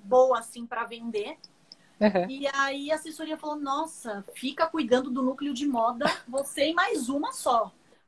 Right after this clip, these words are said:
Speaker 1: porque você é
Speaker 2: É.
Speaker 1: boa no que, no que você faz, você consegue vender muito bem."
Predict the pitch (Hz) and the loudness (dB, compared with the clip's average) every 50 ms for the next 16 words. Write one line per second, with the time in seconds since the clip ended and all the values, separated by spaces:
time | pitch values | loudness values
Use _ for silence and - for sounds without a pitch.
0 | _ - 208 196 214 233 208 226 233 196 214 220 202 190 190 208 226 233 233 262 | _ -8 -6 -4 -4 -4 -2 -2 2 4 6 6 6 4 4 4 6 6 6 4
1 | 285 - - 311 - 330 330 311 - 262 269 262 - 247 233 277 269 320 320 320 | 4 0 -6 -8 -6 -6 -4 -6 -6 -8 -8 -8 -6 -4 -2 -2 0 2 2 4
2 | 311 247 226 220 - 226 208 202 226 220 233 233 240 247 254 247 254 262 277 294 | 4 2 2 -2 -4 -4 -4 -2 -2 -4 -4 -4 -4 -2 -2 -2 -2 -4 -4 -4
3 | 311 392 - 392 285 - 202 196 | -4 -2 0 0 0 -2 -4 -12